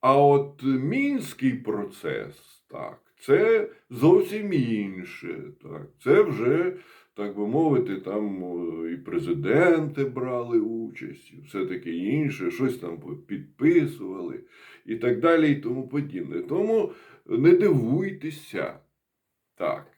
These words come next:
і перевірити, настільки я був правий, так, в цьому сенсі, що, о, не сьогодні-завтра, е, виникне цей Мінськ три, чотири, п'ять, шість.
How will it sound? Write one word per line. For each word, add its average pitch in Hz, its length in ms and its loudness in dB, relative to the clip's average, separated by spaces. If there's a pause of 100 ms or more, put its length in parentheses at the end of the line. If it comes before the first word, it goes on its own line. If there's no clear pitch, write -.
(160)
і 139 120 6
перевірити, 151 1040 4
настільки 104 640 -8
я 123 260 -4
був 104 360 -10
правий, 165 720 -6 (920)
так, 64 360 -12
в - 100 -10
цьому 170 360 6
сенсі, 143 840 -2
що, 90 680 -10 (880)
о, 80 500 -4
не 120 180 0
сьогодні-завтра, 120 1400 0
е, - 100 -10 (1040)
виникне 135 920 4
цей 147 580 -2
Мінськ 147 680 0 (420)
три, 143 320 0
чотири, 139 680 0
п'ять, - 420 -4
шість. - 680 -20